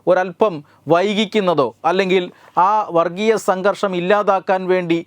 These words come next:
ഈ വാർത്ത അതിവേഗം പടർന്നു പിടിക്കുന്നതോ ഒക്കെ തടയുന്നത് നല്ലതാണ്. പക്ഷേ മറ്റൊരു ആംഗിളിൽ കൂടി അല്ലെങ്കിൽ അവിടെ വർഗീയത കലർത്തിക്കൊണ്ട് ന്യൂനപക്ഷങ്ങൾ മുഴുവൻ സുരക്ഷിതരല്ല എന്ന രീതിയിൽ ഒരു വാർത്ത കൊടുക്കാനാണ് ഈ വയർ പോലുള്ള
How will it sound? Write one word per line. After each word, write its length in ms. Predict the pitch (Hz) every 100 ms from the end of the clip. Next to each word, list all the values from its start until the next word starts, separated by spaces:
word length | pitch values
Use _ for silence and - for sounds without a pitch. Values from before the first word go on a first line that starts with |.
| _ -
ഈ 100 | 170
വാർത്ത 420 | 185 175 190 -
അതിവേഗം 760 | 202 180 156 160 196 208 196 180
പടർന്നു 300 | 175 190 208
പിടിക്കുന്നതോ 680 | 202 196 190 226 196 160 - -
ഒക്കെ 220 | 160 196 190
തടയുന്നത് 400 | 185 202 202 208 190
നല്ലതാണ്. 320 | 202 185 107 _ _ -
പക്ഷേ 360 | 180 - 202 139 _ _ -
മറ്റൊരു 520 | 170 185 254 247 226 170
ആംഗിളിൽ 480 | 170 202 208 202 170
കൂടി 240 | 147 113 107 -
അല്ലെങ്കിൽ 360 | 165 190 185 -
അവിടെ 240 | - 185 226
വർഗീയത 480 | 202 185 208 233 226
കലർത്തിക്കൊണ്ട് 640 | 196 196 185 190 175 120 101 _ _ 143
ന്യൂനപക്ഷങ്ങൾ 680 | 170 214 214 196 214 208 202
മുഴുവൻ 260 | 190 202 202
സുരക്ഷിതരല്ല 880 | - 175 196 233 214 185 180 202 208
എന്ന 200 | 202 185
രീതിയിൽ 440 | 180 185 175 156 120 - -
ഒരു 100 | 180
വാർത്ത 320 | 185 185 190
കൊടുക്കാനാണ് 640 | 214 185 165 180 175 170 160 - _ -
ഈ 120 | 175
വയർ 360 | 165 160 185 220
പോലുള്ള 580 | 196 196 180 170 165